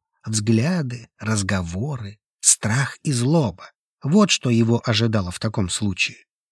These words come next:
Он прошел мимо входа в отделение. Далее коридор был совершенно пуст. Сердце его забилось.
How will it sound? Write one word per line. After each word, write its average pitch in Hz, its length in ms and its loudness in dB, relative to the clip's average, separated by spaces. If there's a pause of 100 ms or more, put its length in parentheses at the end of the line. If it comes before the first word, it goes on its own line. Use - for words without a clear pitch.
(720)
Он 202 180 8
прошел 175 380 4
мимо 143 280 4
входа 120 400 0
в 107 120 -2
отделение. 98 640 0 (320)
Далее 170 380 4
коридор 127 420 2
был 120 200 2
совершенно 117 600 2
пуст. - 560 -8 (160)
Сердце - 460 2
его 120 200 0
забилось. 113 680 0